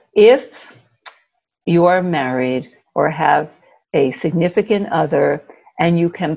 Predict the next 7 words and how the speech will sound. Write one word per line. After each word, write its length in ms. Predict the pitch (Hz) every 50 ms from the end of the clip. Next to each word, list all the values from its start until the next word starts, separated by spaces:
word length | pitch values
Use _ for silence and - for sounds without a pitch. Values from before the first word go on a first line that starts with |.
| -
possibly 1080 | - - - - - - 185 185 196 208 208 208 - - 208 202 185 185 185 185 185 180
start 340 | 175 - - 175 160 170 -
your 180 | 165 170 165 165
family 680 | - - 165 156 160 160 165 160 160 160 165 160 160 -
earlier 540 | - 160 165 170 170 170 170 170 170 165 170
than 340 | 165 - 160 151 147 139 143
later, 540 | 143 147 147 156 170 165 170 170 165 170